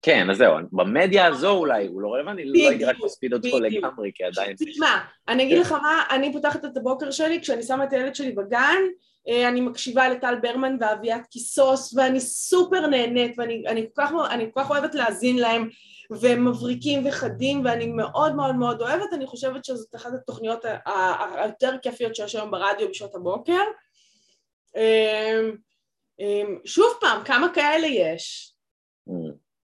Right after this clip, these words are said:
Speaker 2: כאילו, אתה מבין? גם, גם לצורך העניין, עכשיו שאנחנו נותנים איזה שהם עצות לבעלי עסקים, כאילו, סבבה, אתם יכולים לפרסם ברדיו, אין בזה שום דבר רע,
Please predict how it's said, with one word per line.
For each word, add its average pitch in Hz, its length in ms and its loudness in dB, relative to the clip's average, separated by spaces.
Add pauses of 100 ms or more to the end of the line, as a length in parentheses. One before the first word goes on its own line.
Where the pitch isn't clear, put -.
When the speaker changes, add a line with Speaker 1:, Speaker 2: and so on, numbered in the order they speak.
(140)
Speaker 2:
כאילו, 220 260 -4
אתה 220 160 -4
מבין? 262 260 -2
גם, 240 200 2 (400)
גם 247 100 2
לצורך 302 320 0
העניין, 285 240 -2
עכשיו 269 240 -4
שאנחנו 285 300 -4
נותנים 254 320 -2
איזה 254 160 -2
שהם 262 280 -2
עצות 277 340 2
לבעלי 226 360 0
עסקים, 285 540 -6 (600)
כאילו, 339 200 0
סבבה, 415 160 2 (180)
אתם 349 140 2
יכולים 349 300 2
לפרסם 359 380 -2
ברדיו, 202 580 2 (160)
אין 247 140 0
בזה 320 180 0
שום 302 200 -6
דבר 277 180 -2
רע, 269 140 4